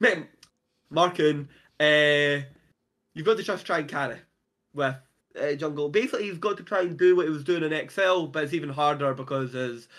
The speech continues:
top laner's arguably worse. His mid laner understands less about what he's trying to do. His support's not as experienced as it was before,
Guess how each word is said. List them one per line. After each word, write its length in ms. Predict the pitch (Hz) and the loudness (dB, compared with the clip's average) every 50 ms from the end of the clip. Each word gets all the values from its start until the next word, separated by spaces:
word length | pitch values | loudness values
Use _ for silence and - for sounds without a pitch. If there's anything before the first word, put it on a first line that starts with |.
| - - _ _ _ - | -20 -20 _ _ _ -6
top 180 | - 202 208 180 | -2 -2 0 2
laner's 220 | 180 175 170 165 | 2 2 2 2
arguably 480 | 165 160 160 147 165 160 143 147 151 139 | 2 2 2 2 0 -2 0 0 -2 0
worse. 420 | 123 135 135 131 131 - - - | 0 2 0 0 0 -4 -10 -12
His 180 | - 151 139 127 | -8 -8 -6 -4
mid 200 | 143 156 170 156 | -2 -2 -2 0
laner 280 | 165 170 160 165 160 151 | 0 0 0 2 0 0
understands 580 | 156 156 147 147 135 - 151 147 147 135 131 | 0 -2 -4 -6 -6 -4 -2 -2 -2 -2 -2
less 220 | 147 147 139 135 139 | 0 0 0 -2 -4
about 160 | 135 131 127 | -6 -6 -4
what 160 | 139 135 139 | -4 -2 -4
he's 160 | 143 135 131 | -4 -6 -6
trying 260 | - - 135 135 127 | -4 -4 -4 -2 -4
to 100 | 131 135 | -6 -8
do. 340 | 123 123 123 127 127 123 117 120 - - - - - _ _ - | -6 -4 -4 -2 -2 -4 -4 -8 -14 -20 -20 -20 -20 _ _ -2
His 340 | - 143 139 135 127 123 - | 0 2 2 2 0 -4 -12
support's 580 | - - - 160 143 - 190 190 180 160 151 | -16 -12 -10 -10 -4 0 2 2 2 0 -2
not 260 | 160 165 165 165 123 143 | -4 -2 0 0 0 0
as 120 | 147 143 | -2 -2
experienced 640 | 147 143 - - - 147 151 139 143 143 139 131 135 | -6 -8 -8 -8 -6 -4 -2 0 0 -2 -2 -4 -8
as 140 | 139 131 127 | -8 -6 -6
it 100 | 135 131 | -4 -4
was 220 | 127 139 143 135 | -2 -2 -2 -2
before, 680 | 135 - 135 135 - 147 139 135 131 131 131 127 127 | -4 -10 -14 -10 -6 -4 0 0 2 2 2 0 -2